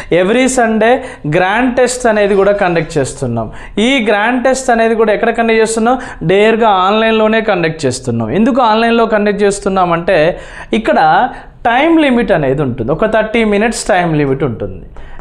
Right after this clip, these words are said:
ఇక్కడ ఆఫ్లైన్లో పిల్లాడు ఏం చేస్తాడు? ఆయన ఏం చూసుకోకుండా, ఒక పద్ధతెంబడి గనక ప్రిపేర్ అవ్వకుండా, ఒక పద్ధతెంబడి ప్రాక్టీస్ చేయకుండా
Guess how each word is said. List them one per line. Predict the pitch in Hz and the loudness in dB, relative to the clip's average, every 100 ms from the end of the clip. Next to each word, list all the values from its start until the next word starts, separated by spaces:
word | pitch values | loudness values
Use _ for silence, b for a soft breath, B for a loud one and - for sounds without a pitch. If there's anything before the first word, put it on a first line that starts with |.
| 233 | -4
ఇక్కడ | 220 269 | 0 2
ఆఫ్లైన్లో | 233 226 254 262 302 302 294 | 2 2 0 2 2 4 2
పిల్లాడు | 285 240 240 240 | 0 0 2 2
ఏం | 226 226 | 2 2
చేస్తాడు? | 220 220 220 208 208 208 B B | 0 2 2 2 2 0 B B
ఆయన | 190 202 196 196 | 2 2 2 2
ఏం | 190 220 277 262 - | 4 4 2 0 -2
చూసుకోకుండా, | 202 - 208 185 175 175 160 165 165 B B | -2 0 0 0 0 0 2 0 0 B B
ఒక | 214 208 | -2 0
పద్ధతెంబడి | 196 196 196 220 247 247 220 | 0 0 0 2 2 2 2
గనక | 208 196 208 | 2 0 0
ప్రిపేర్ | 185 165 196 190 | 0 0 2 2
అవ్వకుండా, | 165 165 160 151 147 151 - - | 2 0 -2 0 0 0 -6 -4
ఒక | 202 | -2
పద్ధతెంబడి | 202 190 220 220 226 226 | 0 0 0 0 0 0
ప్రాక్టీస్ | 190 180 180 190 165 175 | 0 -2 0 -2 0 -2
చేయకుండా | 165 165 160 139 | 0 -2 0 0